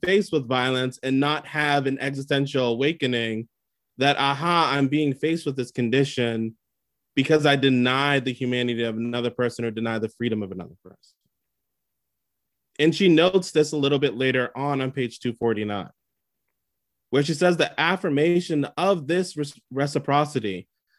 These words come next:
and the reciprocity is, um, inter-, um, dependence or interhuman relations, is actually a freedom that is being compelled in the torturer, being compelled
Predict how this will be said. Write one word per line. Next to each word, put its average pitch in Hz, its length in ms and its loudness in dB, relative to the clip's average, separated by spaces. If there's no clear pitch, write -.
and 135 180 6
the 135 60 4
reciprocity 147 680 2
is, 117 240 -2
um, 113 300 -4
inter-, 123 880 2
um, 113 640 -4
dependence 151 680 2
or 117 100 -2
interhuman 123 580 -2
relations, 131 920 -2
is 170 160 4
actually 180 840 2
a 147 140 -2
freedom 160 460 2
that 143 180 4
is 135 80 2
being 139 300 0
compelled 135 920 0
in 127 120 -4
the 123 100 0
torturer, 104 600 -6
being 131 260 0
compelled 135 720 -2